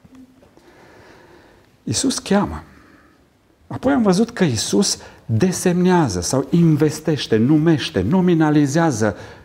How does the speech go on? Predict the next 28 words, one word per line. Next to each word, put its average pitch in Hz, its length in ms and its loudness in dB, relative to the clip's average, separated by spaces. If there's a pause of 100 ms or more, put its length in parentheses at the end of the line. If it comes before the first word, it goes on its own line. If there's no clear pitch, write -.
(380)
câțiva 202 420 0
dintre 156 300 0
ăia 170 200 -2
mulți 170 380 -2
care 135 160 0
au 123 60 2
vrut 131 220 -2
să 123 140 0
vină. 95 360 -2 (840)
Iisus - 340 0
desemnează 131 920 0
doisprezece 147 1040 -2 (180)
dintre 123 280 0
cei 165 240 -2
chemați 135 600 -4 (720)
în 135 140 -6
funcție 151 380 -2
de 135 100 0
conducere. 110 800 -4
Îi 131 100 2
nominalizează 120 800 2
acolo. 95 400 -4 (260)
Și - 100 -4
așa 170 140 0
spune 120 240 -2
textul: 101 360 -4 (180)
„A 139 160 0
rânduit 175 920 2